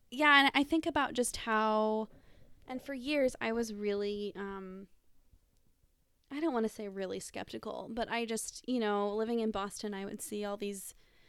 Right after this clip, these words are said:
particularly women, like, carrying their yoga mats on the train, and they'd get off and they'd go to a studio, and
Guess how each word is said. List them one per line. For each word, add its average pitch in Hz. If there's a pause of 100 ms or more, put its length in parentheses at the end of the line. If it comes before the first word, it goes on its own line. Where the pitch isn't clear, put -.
(640)
particularly 233
women, 202
like, 185
carrying 196
their 202
yoga 202
mats 196
on 202
the 190
train, 196
and 202
they'd 196
get 202
off 190
and 202
they'd 196 (240)
go 208
to 208
a 202
studio, 202
and 196